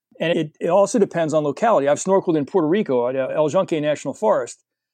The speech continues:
and those rivers there are very prone to flash flooding.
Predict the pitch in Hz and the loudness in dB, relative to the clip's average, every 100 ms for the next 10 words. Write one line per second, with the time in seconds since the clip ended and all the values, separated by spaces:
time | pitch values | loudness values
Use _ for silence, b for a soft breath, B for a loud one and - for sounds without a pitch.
0 | _ _ - 151 202 202 185 170 151 160 | _ _ -6 0 2 2 2 2 2 2
1 | 170 139 156 156 151 147 147 156 - 156 | 2 0 -2 -4 -4 -4 -4 -6 -2 -2
2 | 143 - 196 160 | -2 0 -2 -2